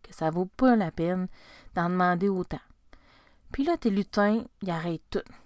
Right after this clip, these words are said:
Ils disent « stop ». Puis ils sont là, ils écoutent encore ce que tu souhaites.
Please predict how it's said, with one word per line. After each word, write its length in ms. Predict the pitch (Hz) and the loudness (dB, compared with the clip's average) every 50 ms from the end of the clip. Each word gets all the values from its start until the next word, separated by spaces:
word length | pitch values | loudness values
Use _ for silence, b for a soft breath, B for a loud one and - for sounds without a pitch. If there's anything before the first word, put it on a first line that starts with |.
| B B B _ _ _ _ _ _ _ _ _ 247 _ - | B B B _ _ _ _ _ _ _ _ _ -20 _ -14
Ils 80 | 175 151 | -12 -8
disent « 220 | 165 156 151 147 - | -6 -6 -6 -6 -6
stop ». 320 | - 254 269 - - - - b b b b b b b b b b b - _ _ _ _ _ _ _ _ _ - - B B B B B B B B | -2 -2 -2 -4 -4 -16 -20 b b b b b b b b b b b -20 _ _ _ _ _ _ _ _ _ -20 -20 B B B B B B B B
Puis 100 | - 190 | -12 -8
ils 40 | 185 | -4
sont 180 | - 208 202 208 | 0 2 2 4
là, 120 | 214 233 | 4 2
ils 100 | 226 220 | 2 0
écoutent 280 | 185 - - 202 - 196 | -2 -2 -4 -4 -2 -2
encore 720 | 175 175 175 - 190 190 196 208 208 208 - - - - | -4 -4 -2 -4 -4 -2 0 -2 -2 -2 -6 -12 -20 -20
ce 160 | - - - - | -20 -20 -12 -4
que 120 | - 208 | -4 -4
tu 120 | - - | -4 -4
souhaites. 320 | - - - 160 139 - | -12 -10 -8 -8 -8 -10